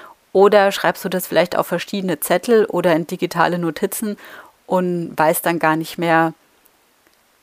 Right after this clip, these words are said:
oder findest sie dann gar nicht mehr, wenn du sie brauchst und findest sie vielleicht dann eben viel später, zum Beispiel beim Ordnung schaffen. Wenn's dir eben so geht, dass du dir viele Sachen merkst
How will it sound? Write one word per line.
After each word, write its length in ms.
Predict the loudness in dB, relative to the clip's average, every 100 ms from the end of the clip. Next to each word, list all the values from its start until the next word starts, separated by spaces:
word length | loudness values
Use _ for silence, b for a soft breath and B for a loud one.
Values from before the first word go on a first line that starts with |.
| _ -6
oder 160 | -2 -2
findest 400 | 0 0 0 0
sie 100 | 2
dann 200 | 2 2
gar 140 | 0
nicht 220 | -2 -4
mehr, 380 | -2 2 2 0
wenn 200 | -2 -4
du 100 | -4
sie 240 | -8 -8 -10
brauchst 480 | -4 0 0 0 -4
und 120 | -6
findest 280 | -6 -6 -6
sie 80 |
vielleicht 300 | -4 -4 -6
dann 120 | -8 -6
eben 280 | -6 -6 -8
viel 260 | -10 -8
später, 520 | -8 -4 -4 0 0 -2 _
zum 160 | -10 -4
Beispiel 300 | -4 -4 -8
beim 180 | -6 -4
Ordnung 360 | -4 -6 -10
schaffen. 420 | -6 -8 -8 -14 -16 _ _ _ _ _ _ _ _ _ _ _ B B B B B B B -2
Wenn's 220 | 0 2
dir 140 | 2
eben 220 | 4 2 0
so 160 | -4
geht, 480 | -2 2 4 4 -2 b b b b _ _ _ _ _ _
dass 260 | -2 0 -2
du 100 | -4
dir 200 | 0 -2
viele 260 | 0 0 2
Sachen 340 | 2 0 -2
merkst 560 | 2 2 2 -2 -16